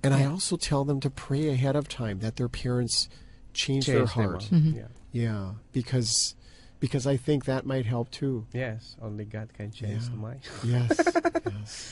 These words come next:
Speaker 3: Yeah.
Speaker 2: Oke, Ayah, mungkin ada, eh,
Speaker 3: Ya,
Speaker 2: jawaban
Speaker 3: kalau saya
Speaker 2: tambahan?
Speaker 3: begini,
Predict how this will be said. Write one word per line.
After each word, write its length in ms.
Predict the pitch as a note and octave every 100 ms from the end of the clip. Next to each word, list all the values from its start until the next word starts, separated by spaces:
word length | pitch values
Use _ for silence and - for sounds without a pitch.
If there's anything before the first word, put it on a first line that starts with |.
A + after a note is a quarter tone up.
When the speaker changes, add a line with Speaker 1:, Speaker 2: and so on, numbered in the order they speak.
| - - - -
Speaker 3:
Yeah. 240 | - F#3 G3
Speaker 2:
Oke, 240 | D3+ E3
Ayah, 320 | D#3 F3+ A3 G3+ - - F3+
mungkin 320 | F3 F#3 G#3 E3+
ada, 120 | D#3 D3
eh, 320 | C#3+ C#3+ C#3+ C3+ C3+ C#3+
Speaker 3:
Ya, 320 | C#3+ B2+ C3
Speaker 2:
jawaban 640 | - - C3 B2+ B2 A#2+
Speaker 3:
kalau 240 | G#2+ D3 D#3+
saya 320 | - G3 A3+
Speaker 2:
tambahan? 60 | B2
Speaker 3:
begini, 300 | C3 A2+